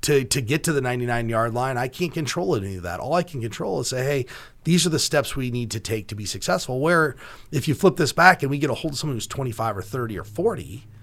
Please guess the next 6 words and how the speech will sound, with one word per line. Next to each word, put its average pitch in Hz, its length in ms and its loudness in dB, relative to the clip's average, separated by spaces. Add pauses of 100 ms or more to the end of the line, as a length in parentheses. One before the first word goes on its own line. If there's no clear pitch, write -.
(880)
we 156 180 4
can 156 220 -2
start 139 340 4
implementing 131 540 0
the 107 80 -2
changes 127 920 -2